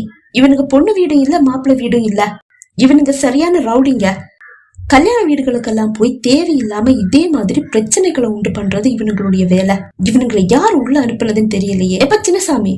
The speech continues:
போலீஸுக்கு போன் பண்ணு, அவங்க வந்து இவனுங்க கிட்ட என்ன ஏதுன்னு கேட்கட்டும்." அனைத்தையும் மறைந்திருந்து பார்த்து கொண்டிருந்த வைத்தியர் பதறி அடித்துக் கொண்டு ஓடி வந்தார். "ஐயோ ஐயா, இவனுங்களை போலீஸ் கிட்ட எல்லாம் ஒப்படைக்க வேண்டாம், ஏதோ தெரியாம குடிச்சிட்டு வந்து கலாட்டா பண்றானுங்க,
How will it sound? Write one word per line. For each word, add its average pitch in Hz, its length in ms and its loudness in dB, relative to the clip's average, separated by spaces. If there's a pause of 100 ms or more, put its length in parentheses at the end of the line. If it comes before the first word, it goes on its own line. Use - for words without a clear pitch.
(140)
போலீஸுக்கு 320 480 4
போன் 226 180 -4
பண்ணு, 226 260 0 (380)
அவங்க 214 280 4
வந்து 285 220 2
இவனுங்க 226 320 -2
கிட்ட 196 200 -2
என்ன 220 260 4 (100)
ஏதுன்னு 226 300 -2
கேட்கட்டும்." 208 500 0 (480)
அனைத்தையும் 277 640 2
மறைந்திருந்து 220 600 2
பார்த்து 190 340 -4
கொண்டிருந்த 190 480 -2
வைத்தியர் 196 500 -2
பதறி 226 380 0
அடித்துக் 185 340 -4
கொண்டு 185 320 0
ஓடி 185 200 -2
வந்தார். 185 380 0 (640)
"ஐயோ 269 220 4
ஐயா, 302 260 2 (500)
இவனுங்களை 240 380 2
போலீஸ் 294 300 0
கிட்ட 254 180 -2
எல்லாம் 233 180 0
ஒப்படைக்க 214 320 -2
வேண்டாம், 202 360 -2 (440)
ஏதோ 269 220 4 (100)
தெரியாம 262 440 0
குடிச்சிட்டு 247 400 -4
வந்து 214 180 -2
கலாட்டா 214 320 -4
பண்றானுங்க, 202 580 -2